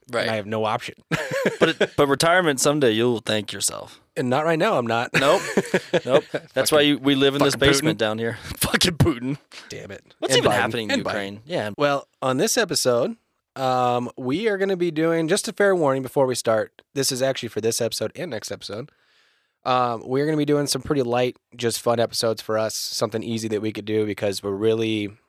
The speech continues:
Speaker 2: uh, putting a lot of effort into doing bigger topics, and that requires a lot of research. So we figured we'd do nice, light, easy ones for you guys, and then we'll drive it home with a nice, well-researched, uh,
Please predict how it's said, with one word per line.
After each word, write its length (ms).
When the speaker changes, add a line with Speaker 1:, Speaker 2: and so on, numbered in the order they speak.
Speaker 2:
uh, 260
putting 260
a 40
lot 160
of 60
effort 280
into 380
doing 240
bigger 240
topics, 560
and 100
that 100
requires 680
a 60
lot 160
of 120
research. 480
So 580
we 80
figured 280
we'd 120
do 100
nice, 340
light, 160
easy 220
ones 220
for 160
you 80
guys, 360
and 80
then 100
we'll 200
drive 240
it 80
home 200
with 120
a 60
nice, 300
well-researched, 600
uh, 220